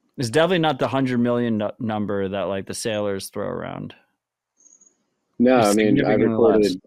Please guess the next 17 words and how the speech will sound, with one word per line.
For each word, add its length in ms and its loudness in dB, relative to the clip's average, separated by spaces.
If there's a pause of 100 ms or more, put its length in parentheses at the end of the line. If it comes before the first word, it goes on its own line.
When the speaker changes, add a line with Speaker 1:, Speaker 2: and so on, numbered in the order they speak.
(480)
Speaker 2:
I 40 -2
recorded 500 0
with 300 0
Sam 440 -4
Wooters 460 0
from 360 -4 (160)
River 300 2
last 340 -2
week 260 -2
to 100 -6
go 120 2
over 200 -2
his 220 -4
research 380 -2
report 460 0 (760)
and 160 -4
where 280 0